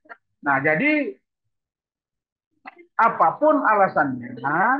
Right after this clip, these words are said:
terkait dengan ketidakhadiran klien kami, di samping dibenarkan undang-undang, yang kedua dia kurang sehat, yang ketiga tim kami lagi mengumpulkan barang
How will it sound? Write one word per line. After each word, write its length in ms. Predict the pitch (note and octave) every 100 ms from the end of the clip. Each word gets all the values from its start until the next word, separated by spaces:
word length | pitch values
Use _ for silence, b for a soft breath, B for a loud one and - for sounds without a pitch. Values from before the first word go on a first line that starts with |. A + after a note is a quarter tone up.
| F4 - _ A4+ -
terkait 320 | E3+ - C4+ A#3+
dengan 220 | A#3 A3
ketidakhadiran 920 | A3 G#3+ G3+ F3+ F3+ B3 G#3 C3 G#2+ - _ _ _ _
klien 300 | G3 F3+ F3
kami, 440 | E3 C3+ B2 D#3+ A#3 C4+ C#4+ D4 _ _ -
di 100 | E3+
samping 320 | B3 B3+ G#3+ A3+
dibenarkan 480 | G#3 G3+ F#3+ F#3+ F3
undang-undang, 800 | F3 E3+ D#3 C#3 C3 B2+ D3 G3 -
yang 140 | G#3 A3+
kedua 240 | C4+ B3+
dia 160 | A3+ -
kurang 240 | F#3+ F3 E3+
sehat, 520 | C3+ B2+ E3 G3+ - _ -
yang 160 | G3+ F#3
ketiga 240 | A#3+ A3+
tim 220 | A3+ G#3
kami 160 | G3 F#3+
lagi 220 | F#3+ F3+
mengumpulkan 400 | F3+ F3+ F3 E3
barang 200 | D#3+ E3